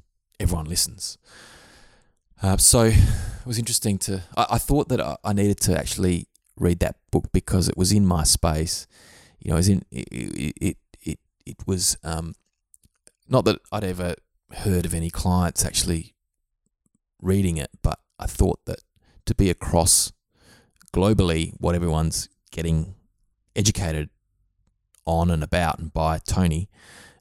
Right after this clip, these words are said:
um, that I needed to be aware of it. So yeah, that was, it was, it was worthwhile. Um,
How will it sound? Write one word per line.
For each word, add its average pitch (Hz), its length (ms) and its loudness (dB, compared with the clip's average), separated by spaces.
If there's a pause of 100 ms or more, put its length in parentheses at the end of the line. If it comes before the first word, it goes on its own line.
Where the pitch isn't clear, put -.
(180)
um, 82 340 -4 (600)
that 90 120 4
I 85 80 2
needed 82 200 -2
to - 80 0
be 82 100 -2
aware 78 240 -4
of 78 100 -4
it. - 100 -10 (200)
So 90 200 -2 (420)
yeah, 135 140 2
that 113 140 2
was, 113 140 2
it 123 120 -4
was, 113 280 0
it - 40 -16
was 117 120 -2
worthwhile. 62 640 -2 (520)
Um, 73 280 -14